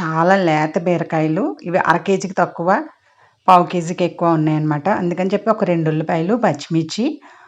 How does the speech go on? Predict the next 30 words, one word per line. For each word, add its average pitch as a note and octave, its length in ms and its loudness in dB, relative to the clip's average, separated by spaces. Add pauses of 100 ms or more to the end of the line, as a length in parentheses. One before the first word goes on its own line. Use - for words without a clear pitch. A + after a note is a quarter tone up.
(220)
అలాగే E3 260 0 (140)
చిన్న F3+ 260 2
సైజు F#3 360 0 (560)
మిల్ F#3 200 4
మేకర్. F#3+ 320 2 (240)
మిల్ E3 200 0
మేకర్ F#3 320 0
హెల్త్కి D#3+ 340 -6
చాలా D#3+ 260 0
మంచిది D#3+ 380 -2
కదా, D#3 160 2 (560)
మిల్ E3+ 120 0 (100)
మేకర్ F#3+ 360 2
తీసుకున్నాను. D#3 600 0 (520)
ఇది G3 200 -2
వాటర్లో E3+ 500 0
వేసేసి E3 480 -4 (580)
ఒక - 140 6
అరగంట F#3+ 360 4
సేపు G3 360 0
నానబెట్టుకోవాలి, E3+ 800 2 (100)
తెలిసిందే E3+ 460 -2
కదా E3 240 0
అందరికీ. D#3+ 360 -2 (120)
వేడి F#3 220 4
నీళ్ళు B3 180 6
అవసరం F3+ 360 -2
లేదండి, F3 320 -2 (100)
చన్నీటిలో F3 520 0
నానబెట్టేసుకుంటే E3 760 -4